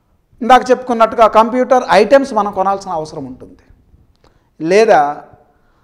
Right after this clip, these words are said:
ఒక రియల్ ఎస్టేట్ కంపెనీకి వెళ్ళి ప్లాట్ కొనాలనుకున్నావు, కొనాల్సిన అవసరం రావచ్చు నీకు. ఇవన్నీ మనం ఎందుకు చర్చించుకుంటున్నాం?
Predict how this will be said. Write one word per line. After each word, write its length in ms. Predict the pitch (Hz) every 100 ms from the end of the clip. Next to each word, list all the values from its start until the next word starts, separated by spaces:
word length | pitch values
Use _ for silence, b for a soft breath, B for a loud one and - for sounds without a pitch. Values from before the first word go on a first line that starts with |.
| _ _
ఒక 120 | 214
రియల్ 260 | 226 254 311
ఎస్టేట్ 320 | 311 302 277
కంపెనీకి 480 | 233 240 262 285 254
వెళ్ళి 340 | 220 214 196 160 170 - - _ _ _ _ -
ప్లాట్ 520 | 226 262 339 - -
కొనాలనుకున్నావు, 880 | 233 247 269 240 240 233 208 175 170 - - -
కొనాల్సిన 420 | 196 220 220 208
అవసరం 520 | 151 165 190 208 190
రావచ్చు 380 | 151 135 - 127
నీకు. 200 | _ _ _ _ _ _ _ _ _ _ _ _ _ _ _ _ _ _
ఇవన్నీ 300 | 233 269 339
మనం 220 | 359 262 254
ఎందుకు 240 | 262 320
చర్చించుకుంటున్నాం? 1120 | 269 247 277 262 262 214 190 175 147 - -